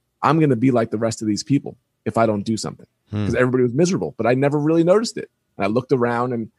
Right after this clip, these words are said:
Speaker 1: and I went home. I left, <laughs> I left work for the day and I went home to, and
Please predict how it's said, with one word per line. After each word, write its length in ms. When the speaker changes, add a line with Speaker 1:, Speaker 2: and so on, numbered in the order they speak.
Speaker 1:
and 80
I 40
went 200
home. 320
I 60
left, 500
<laughs> 0
I 260
left 260
work 280
for 100
the 80
day 240
and 80
I 60
went 160
home 320
to, 140
and 80